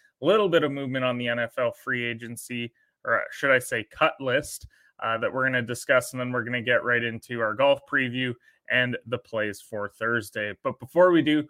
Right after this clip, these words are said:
we gotta talk about the great folks over at Bet ninety-nine, which is a Canadian sportsbook and casino that offers in-play betting, player props, a cash-out option, and many more great products. There are a variety of sports available on the website to bet on, including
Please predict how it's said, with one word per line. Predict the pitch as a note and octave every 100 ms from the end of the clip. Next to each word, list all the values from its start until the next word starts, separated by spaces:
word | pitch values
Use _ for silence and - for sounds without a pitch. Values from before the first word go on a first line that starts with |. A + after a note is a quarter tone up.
| _ _ C#3
we |
gotta | D#3 D#3
talk | D3+ D#3 -
about | C#3
the | A#2
great | C#3 C3+ -
folks | C#3+ B2 -
over | C#3 C3 A#2+
at | C3 - -
Bet | B2+ A#2+
ninety-nine, | A2+ A2 A2 C#3 D3 C3 - _ _
which | E3+ F3
is | E3 C3+
a |
Canadian | - C#3 C3 C3
sportsbook | A#2+ C3+ B2 - A#2+ -
and | C3+ C3+
casino | B2+ A#2+ C3 B2 A#2
that | A2+ A2
offers | A2 A#2 G#2+ -
in-play | D#3 D3+ C3+ A#2+
betting, | A#2+ A#2 A#2 -
player | B2+ A#2+
props, | A#2 B2 A#2 - -
a | _
cash-out | C3 A#2+ - A#2+
option, | A2+ A2+ - A#2+
and | A2
many | A2+ A#2
more | A2 A2 G#2
great | G#2+ G#2 -
products. | C#3 C#3+ C#3+ - - - _ _ _
There | A#2
are | A2
a |
variety | A2 A2 G#2+ G#2+
of | G#2
sports | - - D#3+ D#3
available | B2+ C3+ C3 A#2 A#2+ -
on | D3 C#3+
the | C3+
website | A#2 A#2 - A#2+ -
to | -
bet | D3
on, | D3 C#3
including | - A#2+ - E3+ D#3 C3+